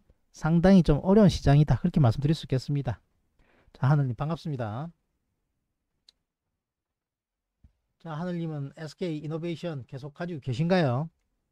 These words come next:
자, 여기 위에, 여기 위에서 틀어막히고 있으면 조금씩 줄이는 것도 나쁜 전략 아닙니다. 네페스도 가지고 있죠.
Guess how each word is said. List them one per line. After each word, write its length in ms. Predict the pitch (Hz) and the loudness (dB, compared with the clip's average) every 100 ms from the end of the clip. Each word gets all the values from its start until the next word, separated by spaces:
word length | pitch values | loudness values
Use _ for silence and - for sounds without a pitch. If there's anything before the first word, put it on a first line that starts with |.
| _ _ | _ _
자, 180 | 117 131 | -6 -4
여기 300 | 175 151 156 | -2 -2 -2
위에, 540 | 185 143 135 127 107 _ _ _ _ _ _ _ _ _ _ _ _ | 2 2 0 -2 -6 _ _ _ _ _ _ _ _ _ _ _ _
여기 220 | 156 160 160 | -6 -4 0
위에서 260 | 185 139 - | 0 0 -4
틀어막히고 720 | 220 190 - - 190 170 139 | -4 -4 -4 -4 -4 -2 -4
있으면 300 | - 180 139 | -2 -2 -2
조금씩 360 | 170 185 - | -4 -6 -8
줄이는 320 | - 247 214 165 | -8 -2 2 2
것도 240 | 143 127 - _ _ | 0 -2 -6 _ _
나쁜 440 | 135 - 180 185 | 8 12 12 12
전략 260 | 147 175 151 | 12 12 12
아닙니다. 600 | 135 170 208 131 117 170 - _ _ _ _ _ _ - | 12 12 12 10 8 2 -4 _ _ _ _ _ _ -6
네페스도 520 | 156 170 190 - 147 | 0 2 2 2 -4
가지고 220 | 160 151 | -2 -2
있죠. 420 | 147 135 113 147 | -6 -6 -8 -8